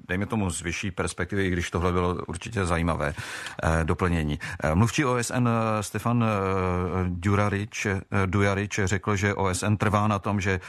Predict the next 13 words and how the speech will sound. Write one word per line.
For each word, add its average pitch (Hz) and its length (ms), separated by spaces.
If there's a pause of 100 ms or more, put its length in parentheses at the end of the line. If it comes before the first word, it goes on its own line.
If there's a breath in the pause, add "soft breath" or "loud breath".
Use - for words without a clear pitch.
(120)
jakýkoliv, 120 560
eh, 98 300
krok 110 220
ze 92 100
strany 95 320
Izraele 92 380
směrem 95 320
k 85 40
zavedení 95 380
nadvlády 92 540
nad 92 140
palestinským 92 640
územím 95 380